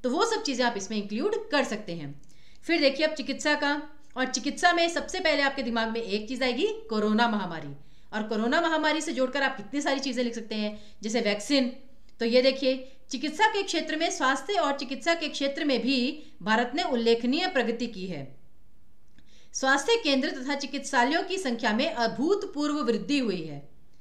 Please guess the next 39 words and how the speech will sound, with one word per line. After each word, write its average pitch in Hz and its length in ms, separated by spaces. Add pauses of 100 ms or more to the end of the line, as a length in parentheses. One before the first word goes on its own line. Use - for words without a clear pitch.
(380)
अनेक 285 380
जटिल 269 320
और 269 160
असाध्य 285 760
रोगों 240 280
की 302 120
चिकित्सा 226 440
अब - 180
देश 302 320
में 302 80
उपलब्ध 214 400
है। 147 400 (320)
बहुत 330 360
से 403 100
क्षेत्रों 294 400
में 311 380
एम्स 320 340
के 311 140
केंद्रों 233 360
का 311 160
उद्घाटन 202 560
हो 269 80
चुका 262 220
है। 240 380 (280)
एम्स 294 280
के 339 80
केंद्र 294 260
माने 277 180
जाते 254 200
हैं 277 80
कि 285 60
वहाँ 254 120
पे 262 100
मतलब 254 220
सभी 254 240
सुविधाएं 233 420
उपलब्ध 247 340
होती 208 240
हैं, 226 320